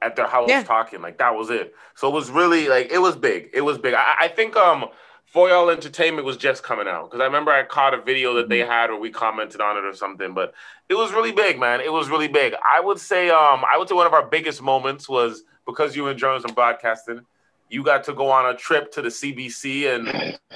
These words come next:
Speaker 1: you know, you got to represent for D J T V. So you, you could tell them about that. I remember that.
Speaker 3: Man, that shit was huge. That shit was huge. That, oh my God. Like, even, even thinking about it now, it gives me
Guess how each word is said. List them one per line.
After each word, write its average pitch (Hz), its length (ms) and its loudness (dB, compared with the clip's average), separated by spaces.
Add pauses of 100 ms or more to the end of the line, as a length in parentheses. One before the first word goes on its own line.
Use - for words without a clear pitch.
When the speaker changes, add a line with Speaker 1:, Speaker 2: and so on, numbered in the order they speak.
(160)
Speaker 1:
you 147 80 -2
know, 160 100 4
you 160 140 2
got 165 180 4
to 160 80 -10
represent 170 540 2
for 160 80 -4
D 160 180 -4
J 156 220 0
T 165 220 -8
V. 165 260 -8
So 139 480 0
you, 160 80 -14
you 190 140 -6
could 226 120 -8
tell 202 160 4
them 160 100 4
about 127 280 2
that. 107 240 -2 (360)
I 127 120 2
remember 123 300 -2
that. 87 240 -6 (1160)
Speaker 3:
Man, 110 560 2 (920)
that 135 220 2
shit 151 160 0
was 117 160 -8
huge. 107 520 -6 (840)
That 135 180 0
shit 135 220 0
was 120 160 -8
huge. 104 400 -4 (440)
That, 135 360 0
oh 139 240 4
my 113 160 -10
God. 110 300 -4
Like, 127 160 -2
even, 170 440 0 (1200)
even 190 240 2
thinking 214 220 0
about 160 220 2
it 117 80 -6
now, 123 240 -2
it 135 80 -2
gives 135 140 -8
me 110 120 -12